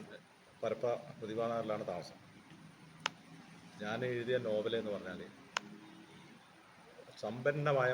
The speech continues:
മലബാർ, ലോകത്ത് വെച്ച് തന്നെ സമ്പന്ന പ്രദേശമായ ആയിരത്തി എഴുന്നൂറുകളിലും എണ്ണൂറുകളിലും സമ്പന്നമായ മലബാർ, ആ മലബാറിനെ ഹൈദരാലിയുടെ സൈന്യം പടയോട്ടം, ആ, യുദ്ധത്തിന്,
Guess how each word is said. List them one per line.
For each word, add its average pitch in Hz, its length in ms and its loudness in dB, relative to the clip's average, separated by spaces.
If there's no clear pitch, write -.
മലബാർ, 104 260 4
ലോകത്ത് 135 440 8
വെച്ച് 135 160 -2
തന്നെ 131 200 -2
സമ്പന്ന 117 520 0
പ്രദേശമായ 110 580 0
ആയിരത്തി 110 460 -2
എഴുന്നൂറുകളിലും 104 640 0
എണ്ണൂറുകളിലും 104 720 -2
സമ്പന്നമായ 92 540 -6
മലബാർ, 87 340 -6
ആ 98 40 -6
മലബാറിനെ 107 580 -4
ഹൈദരാലിയുടെ 117 800 2
സൈന്യം 98 380 -6
പടയോട്ടം, 104 520 -2
ആ, - 20 -6
യുദ്ധത്തിന്, 120 380 -2